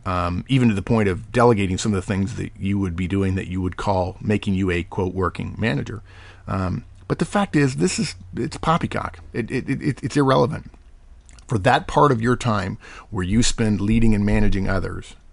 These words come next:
that's when your admin can be effective. And I would argue that there's stuff you do in your, quote, working part of your job, which again is insulting to all the executives 'cause they're worth a lot of money. Otherwise, companies wouldn't pay 'em, um, what they pay 'em. Uh, the,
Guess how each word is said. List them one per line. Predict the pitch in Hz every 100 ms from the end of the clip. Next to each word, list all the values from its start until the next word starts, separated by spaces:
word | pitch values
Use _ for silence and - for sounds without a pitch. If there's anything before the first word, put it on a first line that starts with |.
| - - - - -
that's | 104 110
when | 113
your | 98 92
admin | 92 92 90
can | 101
be | 92
effective. | 92 135 - - 147 -
And | 151 147 117
I | 135
would | 123
argue | 107 104 107
that | 101
there's | 104 -
stuff | 139 110
you | 117 104
do | 104 104 104 - - - - -
in | 131
your, | 117 117
quote, | - 131 123 -
working | 113 160 - 110
part | 98 - 104
of | 92 90
your | 90
job, | 82 78 82 85 120 - -
which | -
again | 123 113 98
is | 92
insulting | 95 - 104 104 101
to | 87
all | 87 92
the | 82
executives | 90 98 - 87 -
'cause | - 101 95 95 - - - - - -
they're | 107
worth | 131 160
a |
lot | 151 156
of | 147
money. | 156 120
Otherwise, | 117 147 143 135
companies | - 143 135
wouldn't | 120 127 113
pay | 117
'em, | 110 101 123 - - - -
um, | 90 90
what | 107 -
they | 95
pay | 123 117
'em. | 98 110 - -
Uh, | - 90 90
the, | 104 90 107